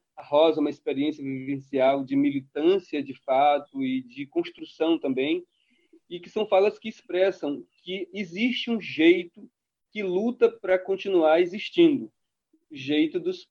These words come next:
das populações tradicionais, o jeito do povo indígena, o jeito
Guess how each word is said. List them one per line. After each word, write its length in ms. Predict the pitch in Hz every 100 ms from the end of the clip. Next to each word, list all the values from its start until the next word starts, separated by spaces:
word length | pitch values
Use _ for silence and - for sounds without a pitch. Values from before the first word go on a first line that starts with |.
| _
das 120 | 156
populações 960 | 151 151 165 160 - 160 170 175 175 _
tradicionais, 880 | 156 156 139 143 127 135 147 143 135
o 80 | 135
jeito 360 | 123 147 151 143
do 100 | 135
povo 260 | - 139
indígena, 560 | 135 123 131 139 135 139
o 80 | 131
jeito 600 | 135 143 143 - 139